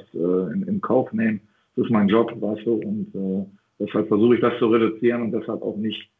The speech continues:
äh, bin ich nicht nach Deutschland gefahren, weil du halt schon viel Kontakt mit anderen Menschen bist und da weißt du halt einfach nicht, ob du es bekommst.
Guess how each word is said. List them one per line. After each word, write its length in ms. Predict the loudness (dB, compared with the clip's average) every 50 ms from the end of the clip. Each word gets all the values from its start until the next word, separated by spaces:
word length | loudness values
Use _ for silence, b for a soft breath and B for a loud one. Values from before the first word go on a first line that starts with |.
| _ _ _ _ _ _
äh, 260 | -8 -6 -4 -4 -2 -2
bin 120 | -2 -2
ich 100 | -2 -2
nicht 100 | -4 -2
nach 140 | -2 0 2
Deutschland 400 | 4 2 2 2 0 -2 -2 -4
gefahren, 600 | -4 -4 -2 0 0 2 2 0 -2 -4 -8 -14 _ -20 _ -20 -20 -18 -16 -14 -14 -12 -12 -12 -12 -6 -2
weil 140 | 0 2 2
du 60 | 2
halt 140 | 2 0 -2
schon 140 | -4 -4 -2
viel 160 | -2 -2 -2
Kontakt 420 | -2 -4 -4 -4 -6 -6 -6 -6
mit 140 | -6 -6 -6 -6 -4
anderen 240 | -4 -2 0 0
Menschen 280 | 0 0 0 0 0 0
bist 160 | 0 0 -2 -4
und 80 | -6
da 120 | -6 -4 -4
weißt 180 | -6 -6 -6
du 60 | -6
halt 120 | -6 -6 -6
einfach 220 | -8 -10 -12 -12 -14
nicht, 160 | -18 -14 -14
ob 100 | -14 -14
du 80 | -14 -18
es 60 | -20
bekommst. 400 | _ _ _ -12 -12 -12 -14 -20